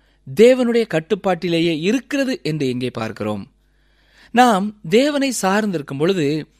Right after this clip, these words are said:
நம்முடைய பணிகளிலே திறமை உள்ளவர்களாக செயல்பட முடியும். காரியங்களை திறமையாக செய்ய முடியும். மேலும் நம்மை நடத்துகிறவர்களும் முன்னேற்ற பாதையிலே நடத்துவார்கள். ரோம வரலாற்றை வாசித்து பார்ப்பீர்கள் என்றால்,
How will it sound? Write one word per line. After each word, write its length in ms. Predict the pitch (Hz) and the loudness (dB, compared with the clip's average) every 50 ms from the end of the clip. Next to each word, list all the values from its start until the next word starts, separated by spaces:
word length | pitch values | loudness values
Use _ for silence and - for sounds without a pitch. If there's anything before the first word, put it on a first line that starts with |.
| _ _ _ _ _ | _ _ _ _ _
நம்முடைய 360 | - 156 180 190 190 185 170 - | -4 -2 0 0 0 0 -2 -2
பணிகளிலே 600 | 151 147 156 156 143 131 120 117 135 151 - _ _ _ _ _ _ - | -2 -2 -2 0 0 0 0 0 -2 -4 -4 _ _ _ _ _ _ -2
திறமை 380 | - 247 294 294 294 294 254 | 2 2 2 2 2 0 0
உள்ளவர்களாக 520 | 214 190 185 180 175 165 151 143 143 147 196 | 0 0 0 0 0 2 2 2 2 2 -2
செயல்பட 460 | 202 - 165 139 135 127 123 110 120 | -2 0 0 0 0 0 -2 -4 -4
முடியும். 400 | 143 139 110 98 98 101 98 - _ _ _ _ _ _ _ _ _ _ _ _ _ _ | -6 -6 -8 -8 -8 -10 -12 -14 _ _ _ _ _ _ _ _ _ _ _ _ _ _
காரியங்களை 640 | - - 202 247 285 294 269 240 226 226 233 220 _ | -2 0 2 2 2 2 0 0 0 0 -2 -4 _
திறமையாக 600 | - - 254 302 330 330 277 220 185 175 185 196 | -4 -2 -2 0 0 0 0 0 0 0 -2 -4
செய்ய 260 | - - 143 131 127 | -4 -4 -4 -4 -4
முடியும். 340 | 123 120 113 107 113 101 - _ _ _ _ _ _ _ _ _ _ _ _ _ _ - | -4 -4 -6 -6 -8 -10 -12 _ _ _ _ _ _ _ _ _ _ _ _ _ _ 0
மேலும் 500 | 196 220 294 330 302 226 220 226 220 _ _ _ _ | 2 2 4 4 4 2 0 -2 -6 _ _ _ _
நம்மை 260 | - 160 175 180 170 156 | -4 -2 0 0 0 0
நடத்துகிறவர்களும் 840 | 156 160 180 233 226 - 226 175 147 131 123 120 123 160 202 208 _ _ _ _ _ _ | 0 2 2 2 0 0 -2 0 0 0 -2 -4 -4 -6 -6 -8 _ _ _ _ _ _
முன்னேற்ற 540 | - 180 226 262 285 294 302 294 - - 247 | -4 -2 -2 0 0 0 -2 -2 -2 -6 -8
பாதையிலே 640 | - - 175 165 156 156 139 131 127 139 147 - _ _ - | -4 0 0 0 2 2 0 0 0 0 -2 -4 _ _ -8
நடத்துவார்கள். 720 | 123 139 143 135 - 117 107 104 104 107 113 107 104 98 - _ _ _ _ _ _ _ _ _ _ _ _ _ _ _ _ _ _ _ _ _ | -6 -6 -6 -6 -6 -6 -6 -6 -6 -6 -6 -8 -8 -8 -12 _ _ _ _ _ _ _ _ _ _ _ _ _ _ _ _ _ _ _ _ _
ரோம 320 | - 143 165 208 226 208 170 | 0 4 4 6 6 4 2
வரலாற்றை 440 | 143 147 151 156 147 135 135 139 127 | 0 0 2 2 2 2 2 0 0
வாசித்து 400 | 139 156 156 - 170 151 - 147 | 0 0 0 -4 -10 -14 -8 -4
பார்ப்பீர்கள் 400 | 139 135 131 135 - 127 123 123 | -2 -2 -2 -2 -4 -4 -4 -4
என்றால், 480 | 127 180 240 226 160 139 143 165 - | -2 0 0 0 0 0 -2 -6 -10